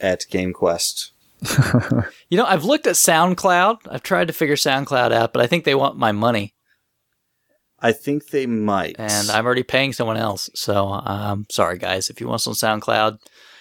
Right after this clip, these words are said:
Speaker 3: send me money. And, uh,
Speaker 1: Yeah.
Speaker 3: sure.
Speaker 1: Yeah, speak-, speaking of, uh, uh, the, uh, the site is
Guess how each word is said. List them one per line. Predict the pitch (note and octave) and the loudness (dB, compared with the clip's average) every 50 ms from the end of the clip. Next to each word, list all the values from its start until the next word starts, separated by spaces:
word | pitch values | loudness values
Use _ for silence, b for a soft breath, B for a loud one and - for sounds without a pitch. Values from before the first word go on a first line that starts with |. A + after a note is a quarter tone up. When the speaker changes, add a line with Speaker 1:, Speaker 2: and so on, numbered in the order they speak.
| b b | b b
Speaker 3:
send | - - A3 A#3 A#3 | -2 -2 0 2 2
me | A#3+ | 2
money. | A#3+ D4+ F4 C4+ - A2+ F2+ - _ _ _ | 2 2 0 0 -2 -4 -8 -12 _ _ _
And, | - C3 B2+ B2+ C3 C3+ C3+ C3 C3+ | -4 -2 0 2 2 2 2 2 4
uh, | C3+ C3+ C3+ C3+ B2 | 4 4 4 2 2
Speaker 1:
Yeah. | A#2 B2 | 2 4
Speaker 3:
sure. | B2+ A#2+ G#2 G2+ - _ _ _ _ | 4 4 2 0 -6 _ _ _ _
Speaker 1:
Yeah, | - C#3+ C#3 | 0 0 2
speak-, | B2 - - - D#3 F#3 - - - A2 | 0 0 0 0 0 0 -2 -2 -2 -2
speaking | - - C#3 D3+ - - C#3 A2+ G#2 | 0 0 0 0 2 2 2 4 4
of, | G2+ G2+ G#2+ G#2+ G2+ | 4 2 2 0 0
uh, | G2+ G2 G2 G2 F#2+ F#2+ F#2+ F#2+ F#2+ F#2 - _ _ _ _ _ _ _ _ _ _ _ _ _ _ _ | 2 2 4 4 4 4 2 0 -2 -6 -12 _ _ _ _ _ _ _ _ _ _ _ _ _ _ _
uh, | - G2+ G2 F#2+ F#2+ F2+ | 0 2 2 2 2 0
the, | F#2+ - G2+ F#2+ F#2+ G2 G2 | -2 0 0 2 2 4 4
uh, | F#2+ F#2 F#2 F#2 F2+ | 4 4 4 2 0
the | E2+ G2 G#2 G2 | 0 -2 -2 0
site | - - - A2 G#2+ A#2 A#2+ - | 0 2 2 2 2 2 0 0
is | - G#2+ G2+ G2 F#2+ F2+ F2+ F#2+ - - - - | 0 0 2 2 0 -2 -2 -2 -2 -2 -4 -6